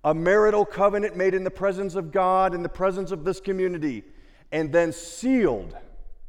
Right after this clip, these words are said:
by this thing God created called sex and sexual intercourse. Its purpose, though,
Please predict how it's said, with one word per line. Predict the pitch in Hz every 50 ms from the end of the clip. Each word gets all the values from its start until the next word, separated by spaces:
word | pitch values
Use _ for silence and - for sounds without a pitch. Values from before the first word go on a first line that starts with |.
| - - - - - - - -
by | 139 147 156 160
this | 160 143 160 156 147 - - - - - - - - - - _ _ _ - - - - - -
thing | - - - 208 220 202 175 160 143 135
God | 151 143 139 139 131 -
created | - 156 151 147 147 131 131 127 110
called | - 139 131 127 120 117 117 98 98 - - - - - - - - - - - - _ -
sex | - - - - - 170 113 - - - - - - -
and | 101 92
sexual | - - - 165 143 - - - 135 131 127
intercourse. | 120 - - - - - - - - - - - - - - - - - - - - - - _ - - - - _ _ _ - - - -
Its | 190 202 - -
purpose, | - - - 254 294 277 - 247 180 - -
though, | 151 139 117 104 95 98 101